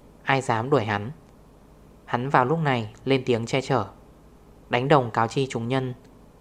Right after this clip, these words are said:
đầu to là bằng hữu của hắn. Giám khảo tự nhiên lại không tiếp tục thuyết phục đầu to lui thi.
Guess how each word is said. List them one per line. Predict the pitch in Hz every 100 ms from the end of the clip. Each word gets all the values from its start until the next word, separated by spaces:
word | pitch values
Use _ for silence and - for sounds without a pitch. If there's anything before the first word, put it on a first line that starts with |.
| -
đầu | - 123
to | 120 131 131 131 - -
là | 120 113 104
bằng | 107
hữu | 107 135
của | 160
hắn. | 110 110 101 143 - - - - - - -
Giám | - 107
khảo | - 123
tự | -
nhiên | 98 120 127 113 - - -
lại | - 107 107
không | - 135
tiếp | 170 165
tục | 131 -
thuyết | 160
phục | 160 123 - -
đầu | - 110
to | 123 123
lui | 123 131 123
thi. | 135 123